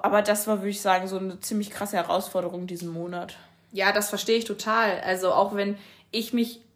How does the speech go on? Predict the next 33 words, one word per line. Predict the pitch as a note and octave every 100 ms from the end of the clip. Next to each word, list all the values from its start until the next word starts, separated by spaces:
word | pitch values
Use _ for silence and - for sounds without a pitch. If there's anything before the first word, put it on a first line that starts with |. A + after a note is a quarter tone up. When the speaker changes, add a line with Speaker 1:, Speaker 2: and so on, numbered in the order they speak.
| -
Speaker 2:
nicht | F#3 G#3 -
mehr | C4 C4+ C4+
gut | A#3 C4 D4+ D4+ -
an | G3+ G#3
die | G#3 G#3
Abi-Zeit | - G3 G#3 - - G3+ G#3 -
erinnern | E3+ G3+ G#3 E3+ E3+ -
kann, | G3 G3+ B3+
außer | - - - E3
an | E3 E3 E3 - -
so | E3+
ein | D#3+
paar | D#3+ E3
Bilder | E3 G#3+ A3+ A3 G3 F#3+ F#3+ - - - _ _ _ _ _ _ _ _ _
oder | F#3+ F#3+ C3
auch | F3 F3+
ein | G3+
paar | - G3 F#3 F3 E3+ G3+
Gefühle | G3+ - A3+ D4
tatsächlich, | D#4 B3+ C4 C4+ C#4 D4+ D#4
weiß | G3 F#3+ A#3
ich, | A#3
dass | G3+
da | F#3+
aber | F3+ D#3
auch | G#3 A#3
ein | A3+
Gefühl | G#3+ A#3+
von | A#3 G#3
Verzweiflung | G3+ G3 - F#3 G3+ E3
einmal | D#3 D#3 D#3
dabei | D#3 D3+ D#3 D#3
war. | D#3+ F#3